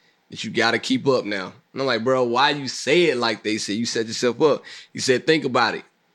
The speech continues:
Y'all started dating. She was eighteen, nineteen years old.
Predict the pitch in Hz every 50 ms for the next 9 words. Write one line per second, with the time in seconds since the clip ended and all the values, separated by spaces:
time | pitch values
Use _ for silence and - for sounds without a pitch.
0 | _ _ _ _ 87 113 139 160 165 156 - - 160 143 135 123 110 117 139 143
1 | 139 127 120 107 - - 131 123 117 - - 131 143 139 - - - 139 135 131
2 | 127 123 120 120 123 120 117 - - 127 120 117 113 113 117 117 113 98 98 113
3 | 107 98 95 98 -